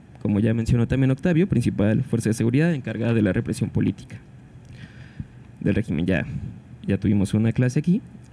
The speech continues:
Entonces, como ya sabemos, la persecución política fue la característica de la Guerra Sucia, principalmente contra grupos guerrilleros y disidencias políticas. El monopolio estatal, eh, el Estado, perdón, tenía el monopolio de la desaparición, básicamente. Y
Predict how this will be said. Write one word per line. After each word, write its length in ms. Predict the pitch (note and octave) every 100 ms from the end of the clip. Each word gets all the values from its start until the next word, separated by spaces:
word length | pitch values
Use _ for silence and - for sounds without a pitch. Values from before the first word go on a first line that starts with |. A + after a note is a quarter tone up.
| -
Entonces, 680 | D2+ - A#2 A#2 B2 A#2+ A#2+ - - - - - -
como 140 | G2+
ya 140 | A#2+
sabemos, 400 | B2 D#3 E3 F3
la 80 | C3+
persecución 500 | A#2 G#2+ - A2+ A#2+
política 320 | C#3 C#3+ C3
fue 140 | B2 A2+
la 80 | A2+
característica 680 | F#2+ A2+ A2+ A#2+ - B2
de 80 | A2
la 80 | F#2
Guerra 220 | A#2 C#3+
Sucia, 340 | - A3+ G3+ - - - - - - -
principalmente 640 | A#2+ B2 A#2 B2 B2+ B2
contra 320 | A2 - A2 -
grupos 320 | B2+ A#2 B2
guerrilleros 540 | A#2 A#2+ B2+ C3+ C#3+ B2
y 40 |
disidencias 520 | A2+ G#2 G#2 G#2 A2+
políticas. 580 | - A2 - - - - - - -
El 140 | A#2+
monopolio 420 | A#2 A2+ B2+ B2+
estatal, 480 | B2 B2 - B2 C3 - - - -
eh, 260 | A2+ A2+ -
el 120 | A#2+
Estado, 340 | A#2 D3 D3+ A#2
perdón, 280 | - F#2
tenía 260 | A2 F#2 F2+
el 60 | F2+
monopolio 460 | F#2 F2 G2 F2
de 80 | E2+
la 100 | F2
desaparición, 480 | F2+ - - C3+ C#3+
básicamente. 560 | A#2 - C3+ G3 B3 - - - - - - - - - - - - - -
Y 220 | F#3